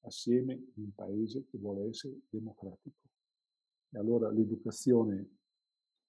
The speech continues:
civica, l'educazione al vivere assieme, l'educazione alla civitas diventa l'alto elemento fondamentale da dare ai nostri ragazzi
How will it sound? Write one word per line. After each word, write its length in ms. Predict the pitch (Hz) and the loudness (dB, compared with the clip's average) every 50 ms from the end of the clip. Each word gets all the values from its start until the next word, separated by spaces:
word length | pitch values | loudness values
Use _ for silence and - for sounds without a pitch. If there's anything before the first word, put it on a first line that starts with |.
| _ _ _ _ _ _ _ _ _ | _ _ _ _ _ _ _ _ _
civica, 720 | - - - 131 101 92 95 - - - - - - - _ _ _ _ _ _ _ _ _ _ _ _ _ _ _ _ _ | -10 -2 0 0 0 0 -4 -6 -4 -4 -4 -4 -4 -10 _ _ _ _ _ _ _ _ _ _ _ _ _ _ _ _ _
l'educazione 680 | - 107 101 104 104 - 117 104 - - 120 117 113 110 | 2 2 2 2 0 -2 -4 -2 2 4 4 4 4 2
al 140 | 104 104 | 2 0
vivere 340 | 95 104 127 123 120 113 110 | 4 4 4 4 6 4 2
assieme, 600 | 110 - - - - 110 101 98 98 98 98 95 - | 0 -2 -4 -2 0 2 2 2 0 -2 -6 -10 -10
l'educazione 680 | - 101 101 104 101 - 110 - - 123 120 113 113 104 | -6 -6 -4 -4 -4 -4 -6 0 4 4 4 4 4 0
alla 160 | 101 101 - | 0 -2 -4
civitas 800 | - - - 120 120 123 120 117 - 127 123 120 - - - _ _ _ _ _ _ _ _ _ _ _ _ | -6 -2 0 2 2 2 0 0 2 2 2 2 0 -6 -10 _ _ _ _ _ _ _ _ _ _ _ _
diventa 680 | 107 104 95 110 110 107 107 104 117 107 101 107 - - _ | 0 4 6 6 4 4 0 0 0 -2 -2 -2 -6 -12 _
l'alto 760 | - 110 110 110 113 120 123 120 120 - - 139 143 - - | 4 8 8 10 10 8 6 4 0 -4 -4 -4 -4 -6 -8
elemento 640 | - 117 104 104 98 101 110 113 113 117 120 - 117 | -6 -4 -2 -2 0 0 0 0 0 -2 -4 -6 -10
fondamentale 1000 | - - - 131 123 120 113 110 107 104 101 95 101 - 104 90 87 92 104 107 - _ | -10 -4 -2 0 0 2 0 0 -2 -4 -6 -8 -6 -4 -4 -4 -2 -4 -6 -8 -10 _
da 160 | - 110 101 | -4 -2 0
dare 220 | 92 104 101 101 | 2 2 2 2
ai 80 | 101 101 | 2 0
nostri 320 | 101 113 110 - - - | -2 -2 -4 -4 -2 -2
ragazzi 500 | 110 104 104 101 90 90 - - - - | 0 0 0 -2 -4 -6 -10 -14 -16 -18